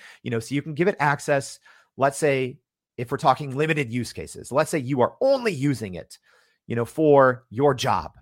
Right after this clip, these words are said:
and it's one position, you're just working, you know, let's say in the marketing department, uh, of a Fortune five hundred company, whatever that may be, right? Um, and instead of having to go back and forth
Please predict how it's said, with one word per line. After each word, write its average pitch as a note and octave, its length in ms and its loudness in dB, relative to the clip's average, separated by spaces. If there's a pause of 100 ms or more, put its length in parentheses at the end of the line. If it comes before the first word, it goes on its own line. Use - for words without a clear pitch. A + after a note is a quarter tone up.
and B2 120 -6
it's - 180 -10
one D3 320 0
position, A2 640 -6 (300)
you're A2+ 140 -6
just D3+ 360 0
working, C#3 400 0
you A#2+ 100 -6
know, G2+ 120 -6
let's B2 220 -6
say A#2+ 200 -4
in G#2+ 100 -8
the G#2 80 -8
marketing C#3+ 500 -2
department, C3 680 -4 (360)
uh, G#2+ 300 -2
of G#2+ 160 -2
a G#2 80 -2
Fortune C#3+ 460 -2
five G#2+ 220 0
hundred F2+ 260 -10
company, - 400 -18
whatever C#3 320 4
that G2+ 160 -10
may F#2 100 -14
be, F#2+ 160 -16
right? A2 200 -4 (520)
Um, G#2 480 -6 (800)
and F3 120 2
instead F3 260 4
of F3 60 6
having F3+ 280 6
to F#3 40 2
go E3 140 6
back E3 240 8
and F#3 100 -4
forth C#3 400 2